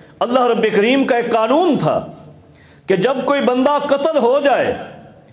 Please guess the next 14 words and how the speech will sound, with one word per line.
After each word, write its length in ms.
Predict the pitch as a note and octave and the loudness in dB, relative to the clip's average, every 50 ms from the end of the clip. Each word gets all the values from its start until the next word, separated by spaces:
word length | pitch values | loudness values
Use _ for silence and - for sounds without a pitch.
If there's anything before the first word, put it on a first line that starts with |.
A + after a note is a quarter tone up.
| - - - - - - | -20 -20 -20 -10 -4 -2
तो 60 | A3+ - A#3 | 0 0 2
उस 220 | C4 C#4 C4+ - - - | 0 0 0 -4 -4 0
कत्ल 380 | - A#3+ A#3+ B3 C4+ C#4+ D4+ D4 | 0 0 0 0 -2 -2 0 -2
के 200 | - - C4+ B3 - E3 | 0 0 0 0 0 0
बदले 400 | F#3 A#3 A#3+ - C#4+ D4 D4 C#4+ | -2 0 0 0 2 2 0 0
में 300 | B3+ C4 C#4+ D4+ C#4+ D4 D4 | 0 0 0 0 -2 0 0
किसास 600 | C#4+ C4+ - - C4 B3+ C#4 D4 D#4 D4 D4 - | 0 0 0 0 0 0 2 2 2 0 0 0
होगा, 380 | F3+ E3+ F3+ E3+ - C#3 A2 F#2 F2+ - - - - - - - - - - - | 2 2 2 2 0 0 -2 -4 -4 -8 -14 -18 -20 -20 -20 -20 -20 -20 -18 -14
सिर्फ 360 | - - D#4 F#4 F4 - - - | -4 -2 0 0 0 -2 -4 -2
किसास। 560 | C#4 B3 D#3+ F#3+ F3 D3 A2 G2 - - - - - - - - - - - - | -2 0 0 2 0 0 -2 -4 -6 -10 -14 -18 -20 -20 -20 -20 -20 -20 -10 -6
किसास 440 | E3 E3 D#3+ - F#3+ G#3 A3+ A3+ A#3 | -4 -2 0 2 2 2 0 -2 -2
क्या 160 | - C4 C4+ | 0 0 0
है? 240 | C4+ B3+ C4+ C#4 D4+ C#4+ - - - - - - - - | 2 2 0 0 -2 -2 -6 -10 -14 -16 -20 -16 -6 -2
उसी 300 | G#3+ G#3 - C4+ D4 | -2 0 2 2 0